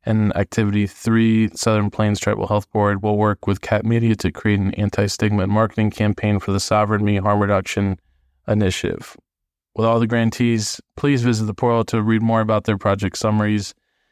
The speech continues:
That final idea for Southern Plains Tribal Health Board, their submission is a robust setup of text-to-order harm reduction kits. So we got six really unique, innovative submissions amongst dozens of submissions that were all outstand-,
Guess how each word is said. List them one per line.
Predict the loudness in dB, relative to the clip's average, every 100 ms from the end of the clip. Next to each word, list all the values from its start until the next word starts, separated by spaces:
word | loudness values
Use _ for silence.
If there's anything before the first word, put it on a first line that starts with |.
| _ _ _ _ _ -6
That | -2 0
final | 0 0 2 0
idea | 0 2 0 0
for | 0 -2
Southern | 0 0 0
Plains | 0 0 0
Tribal | 0 -2 0 -2
Health | -2 -4
Board, | -2 0 0
their | 0
submission | 0 0 0 0 0 0
is | 0
a | 0
robust | 0 0 0 0
setup | 0 2 0 -2 -4
of | -6 -6
text-to-order | -4 -2 -2 -2 0 2 2 0 -4
harm | -4 0 2
reduction | 2 -2 -4 -4
kits. | -2 -4 -4 -10 -12 _ _ _ _ _ -6
So | -2
we | 0
got | 0
six | -2 -2 -2 -2
really | 0 2
unique, | 2 2 0 -2
innovative | -2 0 2 0 0
submissions | 0 0 0 0 0
amongst | 0 -2 -2
dozens | 0 2 2 0
of | -2
submissions | 0 0 0 -2 0
that | 0
were | 2
all | 2 2
outstand-, | 0 -4 -4 0 0 -2